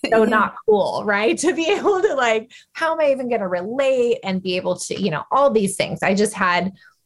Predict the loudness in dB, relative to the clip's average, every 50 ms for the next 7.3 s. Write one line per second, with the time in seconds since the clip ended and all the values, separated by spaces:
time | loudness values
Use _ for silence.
0 | _ -2 2 2 2 2 2 0 0 0 2 2 4 2 2 2 -2 -6 -6 -4
1 | -2 -2 2 2 2 4 4 4 4 4 2 2 2 2 0 -2 -4 -4 -2 0
2 | 0 0 0 -2 -2 -6 -6 -6 -4 -2 -2 -2 -2 -2 0 0 0 0 0 0
3 | 0 0 0 -2 -4 -4 -2 -2 -2 -2 0 -2 -2 -2 -2 -4 -2 -2 -2 0
4 | 0 0 0 0 -2 -2 -4 -4 -4 -4 -4 -4 -4 -4 -2 0 0 0 0 -2
5 | -4 -4 -4 -4 -6 -8 _ _ -6 -4 -4 -4 -4 -2 -2 -2 -2 -2 -2 -4
6 | -4 -6 -6 -6 -10 -10 -10 -12 _ _ -4 -2 -2 -2 -2 -4 -6 -6 -8 -8
7 | -6 -6 -6 -6 -6